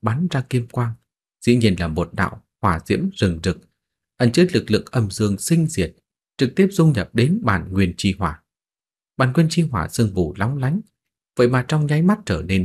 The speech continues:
hư ảo, càng thêm khủng bố hơn. Tiền Vương đỉnh phong. Trong ánh mắt của Khương Tư Nam lộ ra một tia tinh mang.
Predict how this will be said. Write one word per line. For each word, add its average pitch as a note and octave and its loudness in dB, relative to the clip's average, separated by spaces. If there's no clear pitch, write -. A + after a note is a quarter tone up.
hư A2+ 4
ảo, F2 -6
càng B2+ 0
thêm E3+ 0
khủng D#2+ -4
bố G#2+ -2
hơn. F#2+ 2
Tiền F#2+ 4
Vương F#2 0
đỉnh E2+ 0
phong. A#2+ -2
Trong G2 2
ánh B2 0
mắt F#3 2
của F#2 0
Khương G2 -2
Tư G2 0
Nam F#2+ -4
lộ A#2 2
ra E3+ 2
một - -4
tia - -2
tinh G2 0
mang. G#2+ -4